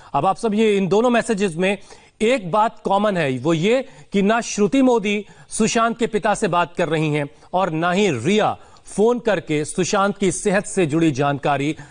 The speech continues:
सुशांत के पिता को दे रही हैं। और यही तकलीफ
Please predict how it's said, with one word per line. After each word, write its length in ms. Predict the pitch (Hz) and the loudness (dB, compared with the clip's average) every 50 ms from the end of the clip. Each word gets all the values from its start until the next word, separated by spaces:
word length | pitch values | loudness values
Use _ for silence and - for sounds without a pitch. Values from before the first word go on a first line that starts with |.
| - _ | -20 _
सुशांत 520 | - - 190 165 - 196 180 185 175 - | -6 -4 -2 -2 0 0 0 0 -2 0
के 100 | - 175 | -2 -2
पिता 340 | - - - 147 - 156 143 | -2 -2 -4 -2 0 0 -2
को 160 | 127 - 135 | 0 -2 -2
दे 140 | 117 120 117 | -2 -2 -2
रही 180 | 110 110 104 101 | -2 -2 -4 -6
हैं। 100 | 95 - - - - - - | -8 -10 -14 -20 -20 -8 -4
और 140 | 143 151 160 | -2 -2 -2
यही 260 | 151 170 190 226 269 | -2 0 0 0 0
तकलीफ 520 | 220 - 233 185 - 180 180 202 196 - | -2 -4 -6 -4 -2 -2 -2 -2 -2 -4